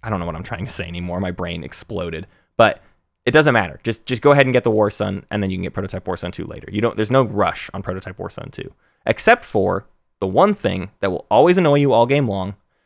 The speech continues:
is how much your movement sucks. <laughs> It just su-, when, if you're not a blue tech faction, it means most of your units don't have very much movement. Uh, and our units that have movement, we have two of them,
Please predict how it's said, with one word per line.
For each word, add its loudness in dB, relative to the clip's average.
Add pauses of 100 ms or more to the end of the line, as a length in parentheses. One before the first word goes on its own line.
(140)
is -6
how 4
much 0
your 0
movement 0 (220)
sucks. -10
<laughs> -6
It -2
just 2
su-, 4
when, -2
if 0
you're -2
not 4
a 2
blue 2
tech 0
faction, 0 (580)
it 4
means 6
most 4
of 0
your 4
units 0
don't 2
have 2
very 2
much 0
movement. -4 (420)
Uh, 4
and 0
our 6
units 0
that 2
have 2
movement, 0
we 0
have 0
two 2
of 0
them, -6